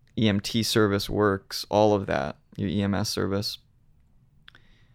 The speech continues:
The thing that I was most connected to and struck by in that moment was, was this man's gaze and this relationship with him.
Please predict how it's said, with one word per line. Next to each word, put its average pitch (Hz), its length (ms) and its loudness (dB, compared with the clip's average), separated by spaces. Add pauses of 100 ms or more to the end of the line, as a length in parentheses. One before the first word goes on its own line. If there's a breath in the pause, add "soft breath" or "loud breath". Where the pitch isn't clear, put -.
(440 soft breath)
The 127 80 0
thing 135 240 2
that 123 100 6
I 113 40 6
was 107 140 2
most 110 480 2
connected 92 460 -4
to 78 160 -2
and 73 120 -8
struck - 340 -6
by 71 200 -6
in 76 100 -8
that 78 120 -8
moment 82 400 -6
was, 71 440 -8 (240)
was - 220 -10
this - 180 -8
man's 73 260 -8
gaze - 720 -8
and 73 220 -8
this - 160 -10
relationship - 720 -8
with - 100 -8
him. - 260 -10